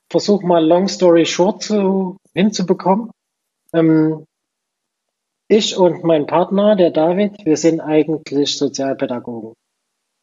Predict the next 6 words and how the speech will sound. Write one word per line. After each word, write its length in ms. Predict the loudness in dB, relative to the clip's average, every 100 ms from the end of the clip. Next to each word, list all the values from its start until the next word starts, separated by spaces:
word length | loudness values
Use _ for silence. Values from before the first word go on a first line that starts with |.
| _ _ _ _ _
und 220 | -2 -2
haben 480 | 0 0 2 0 2
während 280 | 2 2 -2
unserer 220 | -4 -4
sozialpädagogischen 1040 | -4 -4 0 0 0 0 0 0 0 -4
Zeit, 460 | -6 0 0 0